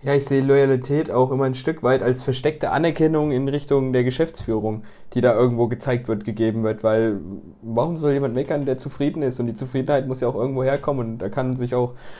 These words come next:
die Führungskraft beziehungsweise Geschäftsführung auch auf die Schultern klopfen in dem Moment, denke ich.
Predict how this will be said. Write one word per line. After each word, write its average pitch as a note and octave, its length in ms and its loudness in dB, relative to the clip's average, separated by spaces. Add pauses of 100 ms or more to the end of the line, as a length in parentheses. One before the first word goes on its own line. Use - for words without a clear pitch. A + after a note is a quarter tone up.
(320)
die B2+ 60 2
Führungskraft E3+ 680 4
beziehungsweise C#3 440 0
Geschäftsführung D3+ 680 4
auch C#3 180 4
auf C3+ 140 0
die C#3 100 0
Schultern E3 320 4
klopfen B2 320 0
in G#2+ 120 -4
dem G#2+ 100 -4
Moment, G2+ 260 -4
denke G2 220 -10
ich. - 120 -18